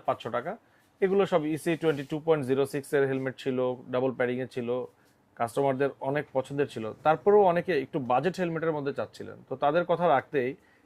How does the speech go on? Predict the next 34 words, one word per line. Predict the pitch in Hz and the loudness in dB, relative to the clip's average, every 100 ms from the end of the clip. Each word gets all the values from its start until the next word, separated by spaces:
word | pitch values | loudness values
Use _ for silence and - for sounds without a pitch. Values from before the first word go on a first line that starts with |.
| - | 0
এয়ার | 143 151 | 2 4
কোম্পানি | 160 170 160 | 2 2 2
এবার | 160 156 | 2 2
যেটা | 160 143 | 2 2
করলেন, | 139 123 123 | 4 2 -2
এবার | - 147 139 | -2 2 2
বাজেটের | 123 113 135 170 202 202 | 2 4 8 8 6 2
মধ্যে | 190 170 | 0 -2
কিছু | 160 143 151 123 | -4 -4 -6 -8
ভালো | - 170 180 | -2 0 2
হেলমেট | 156 139 135 | 2 0 -2
নিয়ে | 127 120 | -4 -6
আসছেন। | 110 117 139 180 _ _ _ - | -8 -8 -10 -12 _ _ _ 2
লাইক | 143 131 | 4 4
আমার | 139 165 | 4 2
সামনে | 170 180 170 143 | 2 0 0 -2
এই | 147 156 | -2 -4
যে | 156 | -4
ফুল | - 214 | -2 -2
ফেস | 202 202 196 - | 4 4 4 2
হেলমেটগুলো | 147 143 139 147 | 0 0 0 0
দেখছেন, | 127 113 - 139 196 - _ _ _ _ - - - | 2 0 -4 -8 -8 -16 _ _ _ _ -20 -20 -4
এটার | 160 180 143 - - | 6 6 6 2 2
ওয়েট | 156 226 - | 8 8 8
কত | 180 170 | 4 4
হতে | 151 131 | 2 0
পারে | 117 107 | 0 0
বলেন? | 104 95 92 _ _ _ _ _ _ _ 143 | -4 -8 -14 _ _ _ _ _ _ _ 2
Only | 160 147 185 - | 4 4 2 -2
চোদ্দোশো | - 175 160 135 | 4 6 4 0
গ্রাম। | 98 65 _ _ 139 | -4 -8 _ _ -4
Only | 156 160 | 0 0
চোদ্দোশো | 175 165 165 180 | -2 -2 -2 0
গ্রামে | 175 170 139 | 2 2 2